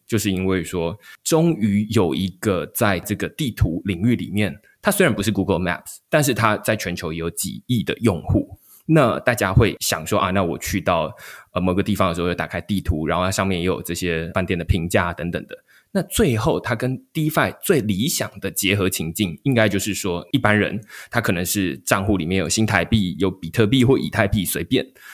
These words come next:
你转过去之后，他要收到的是，例如说他想要收到的是U S D T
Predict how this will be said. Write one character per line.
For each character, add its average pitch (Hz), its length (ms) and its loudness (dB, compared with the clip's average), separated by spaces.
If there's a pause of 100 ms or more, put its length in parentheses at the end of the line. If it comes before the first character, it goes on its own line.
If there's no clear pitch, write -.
(220)
你 151 120 -2
转 160 240 -2
过 131 120 4
去 113 160 2
之 101 140 2
后， 98 160 2
他 - 180 -4
要 135 220 2
收 101 260 2
到 98 180 2
的 85 140 -4
是， 82 260 -4
例 92 100 0
如 87 120 0
说 87 200 -2
他 95 120 0
想 78 160 -2
要 85 60 -2
收 87 140 -4
到 85 120 0
的 78 60 -4
是 73 280 -8
U 95 120 2
S - 120 -6
D 101 100 -2
T 101 380 0